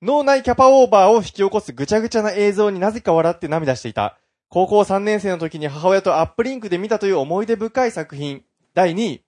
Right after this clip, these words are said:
おしどり歌合戦。大学でミュージカル映画論を学んでいた際、教授からおすすめされた作品。タイトルはいかついですが、六十分の中に笑いあり、涙あり、そして主演の片岡千恵蔵が病気で映画制作中止の危機だったのを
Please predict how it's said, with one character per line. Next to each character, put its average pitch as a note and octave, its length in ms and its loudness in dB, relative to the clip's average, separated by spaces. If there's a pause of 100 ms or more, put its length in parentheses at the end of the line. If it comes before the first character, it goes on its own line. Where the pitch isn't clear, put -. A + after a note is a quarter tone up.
(420)
お D#3+ 100 -4
し C#4 160 -4
ど C#4+ 100 2
り C4 160 -2
歌 A#3+ 260 0
合 A#3 100 2
戦。 C#3+ 360 -6 (400)
大 G3+ 160 6
学 B3+ 180 4
で A3+ 120 0
ミ G3 80 -2
ュ B3 80 0
ー C4 40 0
ジ A#3 100 -10
カ C4 100 4
ル A#3+ 60 6
映 A#3 160 4
画 B3+ 140 6
論 A3+ 140 4
を D3+ 80 0
学 D3+ 240 0
ん F#3 40 -6
で F#3+ 60 -2
い F#3 40 -6
た F3+ 100 -4
際、 G3 280 -2 (160)
教 E3+ 160 -2
授 F3 120 -6
か F#3 80 0
ら E3+ 80 4
お E3+ 80 0
す E3 100 -16
す - 80 -16
め E3 100 -6
さ E3+ 100 -6
れ E3+ 80 -8
た G3+ 120 -8
作 D3+ 240 -8
品。 B2+ 240 -10 (220)
タ C#4+ 140 6
イ C#4+ 60 0
ト A3+ 80 2
ル F3+ 80 2
は C#3 80 4
い C3+ 60 -2
か E3+ 100 -2
つ G#3+ 100 -8
い F#3 60 -4
で D3 80 -4
す C#3+ 80 -12
が、 D#3+ 100 2
六 D#3+ 240 -6
十 C#4 100 -2
分 A#3 200 -4
の E3 80 -4
中 E3+ 240 0
に C#3+ 100 -6
笑 D3+ 320 2
い F#3 60 -4
あ F#3+ 60 0
り、 E3 100 -4
涙 F3+ 340 0
あ F#3+ 40 4
り、 D#3 100 -2
そ F3 160 -6
し - 60 -16
て A3 120 -6
主 G3+ 200 -6
演 A#3 120 0
の A#3 100 -4
片 B3 240 0
岡 G#3+ 240 2
千 F#3 240 -8
恵 G#3 100 2
蔵 G#3+ 320 2
が A#3 220 2 (140)
病 F#3 240 2
気 G3+ 100 -16
で F#3+ 220 0
映 F#3+ 60 0
画 G3 160 2
制 G3+ 180 -2
作 B2 220 -8
中 D#3+ 200 -6
止 F3 140 -8
の F#3+ 100 -6
危 - 120 -20
機 A3+ 80 -12
だ A3 80 0
っ G3+ 80 -6
た E3 100 -8
の E3 140 0
を E3+ 100 -8